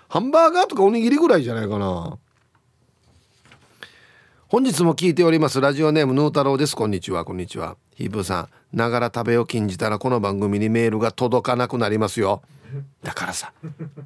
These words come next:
気づいてなかったみたいよ。本日のアンサーAです。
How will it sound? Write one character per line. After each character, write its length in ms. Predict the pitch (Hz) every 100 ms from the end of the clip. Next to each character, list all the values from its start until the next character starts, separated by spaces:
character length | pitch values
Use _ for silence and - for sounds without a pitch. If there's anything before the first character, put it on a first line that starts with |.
| _ - -
気 120 | 131
づ 140 | 139
い 40 | 151
て 100 | 143
な 80 |
か 80 | 151
っ 20 |
た 100 | 170
み 80 | 107
た 140 | 87 80
い 40 |
よ。 100 | - _ _ _ _ _ _ - 175
本 160 | 151 196
日 200 | 214 170
の 120 | 160
ア 20 |
ン 220 | 156 214
サ 160 | - 147
ー 80 | 131
A 140 | 170
で 100 | 135
す。 160 | -